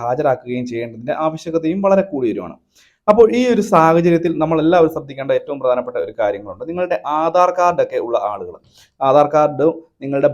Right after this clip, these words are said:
ബാങ്ക് അക്കൗണ്ടും ഒക്കെ ആയിട്ട് കൂടുതലായിട്ട് എന്തെങ്കിലും മാറ്റങ്ങളൊക്കെ വരുത്തിയിട്ടുണ്ടെങ്കിൽ അതൊക്കെ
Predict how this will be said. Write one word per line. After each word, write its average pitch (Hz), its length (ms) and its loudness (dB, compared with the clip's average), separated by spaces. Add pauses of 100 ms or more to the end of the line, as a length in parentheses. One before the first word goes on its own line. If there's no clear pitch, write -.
ബാങ്ക് 143 400 -2 (140)
അക്കൗണ്ടും 123 360 -4
ഒക്കെ 123 220 -6
ആയിട്ട് 117 180 -4 (100)
കൂടുതലായിട്ട് 117 480 -4
എന്തെങ്കിലും 113 280 -10
മാറ്റങ്ങളൊക്കെ 117 680 -8
വരുത്തിയിട്ടുണ്ടെങ്കിൽ 113 520 -6
അതൊക്കെ 131 220 -2